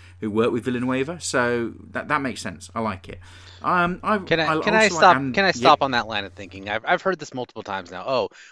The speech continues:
Speaker 2: we brought in, you know, uh, a Steelers offensive line coach, and he's worked with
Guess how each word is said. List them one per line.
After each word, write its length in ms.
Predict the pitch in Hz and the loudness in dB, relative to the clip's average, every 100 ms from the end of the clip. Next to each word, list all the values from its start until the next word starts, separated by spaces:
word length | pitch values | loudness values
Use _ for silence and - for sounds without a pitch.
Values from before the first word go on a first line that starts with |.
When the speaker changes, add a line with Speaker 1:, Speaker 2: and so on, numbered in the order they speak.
| - | -16
Speaker 2:
we 80 | 104 | -6
brought 300 | 143 151 151 | 2 2 4
in, 280 | 139 123 107 - _ - | 0 -2 -8 -20 _ -10
you 140 | 123 | -6
know, 380 | 104 98 92 92 | -4 -4 -4 -6
uh, 320 | - 101 98 - _ - | -4 -4 -4 -10 _ -12
a 120 | 110 - | -12 -12
Steelers 680 | - - 165 151 131 120 117 | -16 -6 -2 2 2 2 0
offensive 340 | 123 110 104 | 0 -6 -10
line 220 | 107 101 | -8 -8
coach, 400 | 98 98 95 92 | -8 -8 -8 -10
and 100 | 92 | -12
he's 200 | 87 123 | -10 -6
worked 180 | 123 110 | -6 -6
with 220 | 113 104 | -8 -14